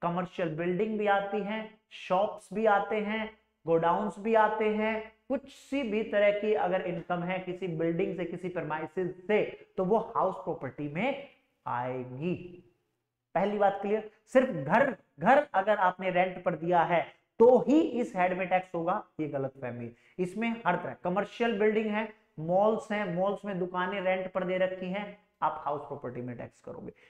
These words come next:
Godowns हैं, आपने बड़ी-बड़ी कंपनियों, companies को दे रखे हैं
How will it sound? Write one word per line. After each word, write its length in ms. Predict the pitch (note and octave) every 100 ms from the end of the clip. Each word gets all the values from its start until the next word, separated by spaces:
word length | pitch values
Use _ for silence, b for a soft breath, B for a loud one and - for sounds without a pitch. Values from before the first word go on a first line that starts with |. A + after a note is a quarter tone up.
| b D3
Godowns 640 | D3 E3 E3+ F#3+ G#3 -
हैं, 260 | G#3 G#3 -
आपने 300 | E3 - F3
बड़ी-बड़ी 360 | D#3+ E3+ F3 F3
कंपनियों, 500 | E3+ E3+ F3 F3+ G3 F#3 F3+ F3
companies 760 | - F3 E3+ - F#3+ A3 A3
को 140 | - F#3
दे 140 | F#3
रखे 260 | F#3 F#3+ F#3+
हैं 240 | F#3+ G3